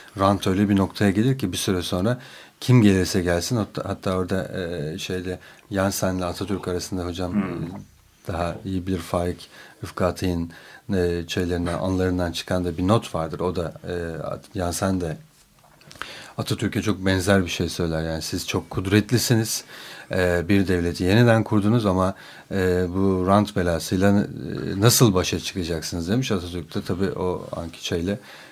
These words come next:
Speaker 1: ne demek biz başa çıkamayız bunda demiş ama hemen arkasından, e, inanılmaz bir,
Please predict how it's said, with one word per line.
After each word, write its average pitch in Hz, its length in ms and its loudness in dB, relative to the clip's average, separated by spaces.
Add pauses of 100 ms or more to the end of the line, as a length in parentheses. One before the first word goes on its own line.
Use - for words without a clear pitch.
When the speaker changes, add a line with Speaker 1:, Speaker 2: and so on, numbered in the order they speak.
(100)
Speaker 1:
ne 110 140 4
demek 85 360 0
biz 85 400 -8
başa 90 220 -4
çıkamayız 82 520 -6
bunda 85 300 -4 (120)
demiş 123 240 2
ama 92 240 2
hemen 104 220 6
arkasından, 92 580 0 (460)
e, 87 920 0
inanılmaz 98 640 2
bir, 87 320 -8